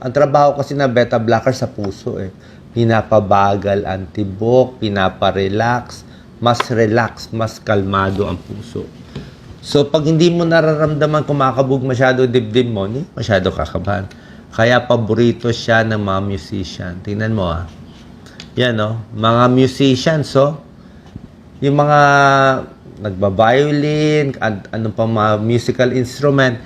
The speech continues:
seventy-two percent sa kanila. Seventy-two percent, seven out of ten musicians gumagamit ng beta blocker bago mag-performance,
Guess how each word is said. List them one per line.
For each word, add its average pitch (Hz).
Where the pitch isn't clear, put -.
seventy-two 160
percent 143
sa -
kanila. 120
Seventy-two 156
percent, 135
seven 156
out 139
of -
ten 143
musicians -
gumagamit 139
ng 139
beta 127
blocker 117
bago 117
mag-performance, 110